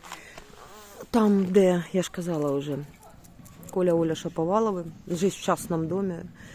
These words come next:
там є прямо поетапно, як ми зробили ставочок. Ось, і поті-, по, по-моєму, навіть я на українську перевела, а може, не перевела.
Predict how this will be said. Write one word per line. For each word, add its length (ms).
там 240
є 180
прямо 400
поетапно, 560
як 220
ми 100
зробили 460
ставочок. 800
Ось, 340
і 40
поті-, 380
по, 280
по-моєму, 520
навіть 460
я 320
на 100
українську 840
перевела, 420
а 40
може, 260
не 100
перевела. 580